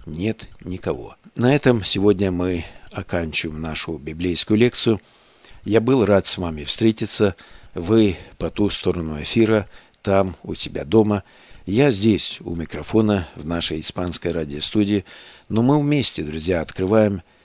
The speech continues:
Священное Писание. И ежедневно, ежедневно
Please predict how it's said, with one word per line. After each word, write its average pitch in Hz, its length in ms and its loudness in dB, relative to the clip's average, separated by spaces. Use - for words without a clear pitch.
Священное 139 680 -2
Писание. 62 680 -6
И 101 60 -4
ежедневно, 104 1000 2
ежедневно 90 800 -2